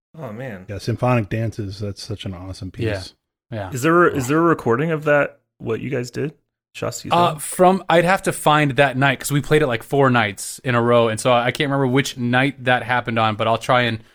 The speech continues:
Speaker 3: um, yes, there are recordings, and I'll have to, I've got it on my
Speaker 1: Oh,
Speaker 3: computer.
Speaker 1: man.
Speaker 3: I'll find it.
Speaker 1: I would love to hear that. Ji-, I remember Jim telling me about going down to play that. He was so excited.
Speaker 3: Man,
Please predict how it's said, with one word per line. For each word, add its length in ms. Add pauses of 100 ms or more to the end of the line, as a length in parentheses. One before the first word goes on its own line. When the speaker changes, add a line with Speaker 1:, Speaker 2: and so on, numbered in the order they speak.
(280)
Speaker 3:
um, 400
yes, 320
there 200
are 140
recordings, 480
and 80
I'll 120
have 140
to, 260
I've 120
got 140
it 20
on 60
my 80
Speaker 1:
Oh, 40
Speaker 3:
computer. 260
Speaker 1:
man. 100
Speaker 3:
I'll 60
find 320
it. 140 (400)
Speaker 1:
I 100
would 140
love 340
to 80
hear 140
that. 240 (100)
Ji-, 260
I 100
remember 300
Jim 280
telling 200
me 200
about 360
going 220
down 200
to 60
play 220
that. 180
He 80
was 120
so 140
excited. 420 (260)
Speaker 3:
Man, 400